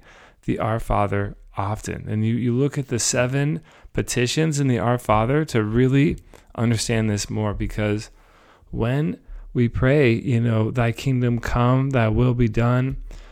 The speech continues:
uh, give us this day our daily bread," right? Especially those two. But when we pray the Our Father, we're, we're really showing him that we trust him. Like, even, "Our Father who are in heaven," right? Like, "You're my Father. I,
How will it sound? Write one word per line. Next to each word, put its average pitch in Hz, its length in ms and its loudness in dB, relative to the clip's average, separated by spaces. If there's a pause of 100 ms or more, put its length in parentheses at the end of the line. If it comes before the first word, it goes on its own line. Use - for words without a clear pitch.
(160)
uh, 98 220 -4
give 127 220 4
us 131 200 2
this 120 220 0
day 127 340 4
our 120 140 4
daily 117 380 2
bread," 127 600 2 (200)
right? 117 400 2 (480)
Especially - 580 2
those 113 260 6
two. - 140 0
But 110 140 2
when 120 160 4
we 143 120 4
pray 127 300 4
the 143 140 6
Our 113 120 4
Father, 131 380 0
we're, 113 300 2 (720)
we're 127 180 8
really 131 760 4
showing 156 560 2
him 110 380 -2 (180)
that 123 160 -4
we 113 120 -2
trust 107 460 -4
him. 92 180 -10
Like, 107 120 -4
even, 143 240 2
"Our 135 220 0
Father 131 540 0
who 120 180 2
are 123 180 4
in 120 120 2
heaven," 123 640 -4
right? 107 300 -4
Like, 113 260 -4
"You're 123 120 0
my 135 140 0
Father. 143 580 -2
I, 107 140 -2